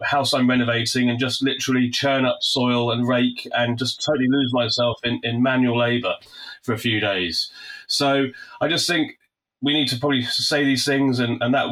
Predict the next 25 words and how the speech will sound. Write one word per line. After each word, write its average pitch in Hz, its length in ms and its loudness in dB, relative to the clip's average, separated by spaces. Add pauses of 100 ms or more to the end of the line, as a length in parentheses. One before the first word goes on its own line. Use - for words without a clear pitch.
(120)
that's - 260 -2
the 131 100 -2
way 127 220 2
change 131 360 0
happens, 139 420 0
because 123 260 -2
it's - 160 -2
totally 123 380 0
fine 117 420 -2
to - 160 -2
be 120 120 -2
tired. 127 480 -2
<laughs> - 840 -4
Um, 151 420 2 (360)
but - 200 2 (840)
my 175 240 0
energy 160 340 0
sources 127 560 0
always 147 480 0
come 139 300 0
from 131 100 0
other 123 200 0
people. 107 460 -4
I 127 180 0
think 127 420 -2